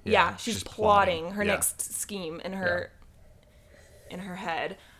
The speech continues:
Speaker 2: because she's just insane. Um,
Speaker 1: It's narcissistic behavior.
Speaker 2: It is. The girls tell Clayton how she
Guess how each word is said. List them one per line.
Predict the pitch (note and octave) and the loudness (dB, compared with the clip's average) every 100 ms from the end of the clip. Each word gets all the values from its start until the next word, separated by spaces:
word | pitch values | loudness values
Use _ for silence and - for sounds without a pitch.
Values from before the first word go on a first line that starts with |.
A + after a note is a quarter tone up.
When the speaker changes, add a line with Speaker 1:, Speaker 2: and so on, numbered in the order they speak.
| - - - | -20 -16 -12
Speaker 2:
because | F3 F#3 E3 | -8 -6 -4
she's | - F3+ E3 | -4 -6 -8
just | F#3+ F3+ F3 - - | -8 -6 -4 -6 -6
insane. | F3 F3 - - G#3 G#3+ - - - - - - - - - - - - | -10 -8 -10 -10 -12 -12 -14 -20 -20 -20 -20 -20 -20 -12 -12 -12 -20 -12
Um, | G3+ F#3+ F3 E3+ F#3 G#3+ - - - - | -8 -6 -6 -10 -12 -16 -20 -20 -20 -16
Speaker 1:
It's | - | -10
narcissistic | G#2+ G2 F#2 F#2 G2 - F2+ | -4 -4 -4 -6 -6 -8 -10
behavior. | F#2 F2+ E2 E2+ E2 - - - - - - - | -8 -8 -8 -10 -14 -18 -20 -20 -20 -20 -20 -10
Speaker 2:
It | G#3 G3+ | -4 -2
is. | E3+ D#3 E3+ G3+ - - - - - - - - - - - | -2 -4 -6 -2 -2 -2 -18 -20 -20 -20 -20 -20 -20 -20 -8
The | G3 | -4
girls | F#3+ F#3+ G#3+ | 2 4 4
tell | - G#3+ | 4 4
Clayton | G#3 G3+ G3+ G3+ | 4 0 0 0
how | G#3 G3 F#3 F#3 | -2 0 0 0
she | F#3 - G3 F#3+ F#3 F3+ | -2 -4 -4 -4 -4 -4